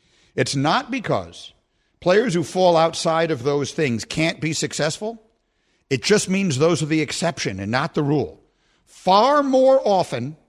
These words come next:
the guy who winds up being a really, really good player checks all the boxes we need checked. Now, you have to be open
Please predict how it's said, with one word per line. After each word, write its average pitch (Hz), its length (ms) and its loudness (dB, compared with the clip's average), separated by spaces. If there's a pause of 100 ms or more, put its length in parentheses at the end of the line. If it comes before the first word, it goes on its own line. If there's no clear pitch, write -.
(420)
the 135 100 -2
guy 185 260 2
who 180 100 0
winds 185 360 0
up 175 160 2
being 180 240 -4
a 170 60 2
really, 180 320 2
really 180 260 0
good 170 240 -2
player 131 340 0 (200)
checks - 560 0
all 180 480 4
the 214 120 0
boxes 160 600 -2 (140)
we 143 180 -2
need 160 240 -4
checked. - 420 -2
Now, 156 300 0 (160)
you 151 180 0
have 147 200 0
to 170 100 0
be 165 140 2
open 170 460 0